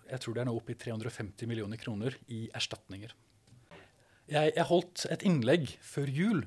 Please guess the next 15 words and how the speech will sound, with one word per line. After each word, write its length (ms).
for, 480
eh, 400
lederne 480
på 320
intensivavdelingen 1040
på 160
Haukeland, 500
og 320
det 160
er 60
jo 140
de 100
som 240
får 260
de, 160